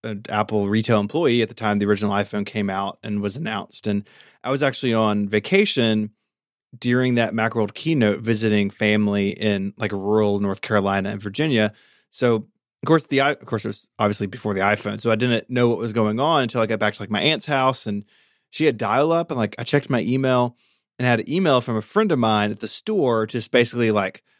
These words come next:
"Holy cow, like, can you believe this?" And I remember, like, on, I guess would have been a PowerBook at the time, trying to load, like, the apple dot com slash iPhone web pages, which were, like,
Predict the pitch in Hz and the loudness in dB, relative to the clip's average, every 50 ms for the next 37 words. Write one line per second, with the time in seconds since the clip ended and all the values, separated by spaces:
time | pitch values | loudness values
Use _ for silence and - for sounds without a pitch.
0 | _ _ _ 143 147 147 139 143 127 - 131 123 117 117 117 113 113 110 110 107 | _ _ _ 2 2 2 2 0 -2 -2 -4 -2 0 2 2 2 2 2 0 -2
1 | 104 - 123 117 110 110 107 110 101 107 113 123 113 110 107 101 98 92 - - | -4 -4 -2 -2 -2 0 0 0 0 2 0 0 0 2 0 0 0 0 -4 -10
2 | - - 123 120 113 110 110 110 117 120 123 120 123 120 117 113 113 110 - _ | -12 -6 -2 -2 0 0 0 0 0 0 0 0 0 2 2 2 0 -2 -4 _
3 | _ _ _ _ _ - 117 - 127 117 120 120 117 110 95 107 101 113 113 110 | _ _ _ _ _ -12 -4 0 2 2 2 2 0 -2 -4 -2 0 0 0 0
4 | - - - 107 107 104 107 95 110 107 104 101 101 101 - - - 104 117 127 | -2 -8 -2 -2 0 0 0 0 0 0 0 0 -2 -4 -6 -4 -2 0 0 0
5 | 120 107 117 107 - 120 110 98 - - 113 107 107 107 107 104 104 101 _ _ | 0 0 -2 -4 -4 -6 -10 -10 -8 -2 0 2 2 2 0 0 -4 -6 _ _
6 | _ _ _ _ _ _ _ _ _ _ - - - 127 120 120 123 127 123 - | _ _ _ _ _ _ _ _ _ _ -14 -4 0 2 2 2 2 0 0 -2
7 | 131 117 107 107 110 120 127 131 127 123 120 117 113 110 107 110 110 104 101 - | -2 -4 -2 -2 0 2 2 2 2 2 0 0 -2 -4 -2 0 0 0 -2 -4
8 | _ 113 113 110 110 113 117 - 120 113 107 - - - 113 107 110 107 - 110 | _ -2 2 2 2 2 0 0 0 0 0 0 0 0 0 0 2 2 0 0
9 | 104 110 98 104 107 107 - - 113 107 107 104 104 - - _ _ _ 117 113 | -2 0 0 0 0 0 0 0 0 2 2 0 -2 -6 -10 _ _ _ 2 2
10 | 135 196 202 - 151 123 110 98 101 101 101 107 123 - - - _ _ _ _ | 2 2 2 0 0 0 0 0 0 -2 -2 -2 -4 -4 -12 -18 _ _ _ _
11 | _ _ - 131 120 131 117 - - | _ _ -2 0 2 2 2 0 -2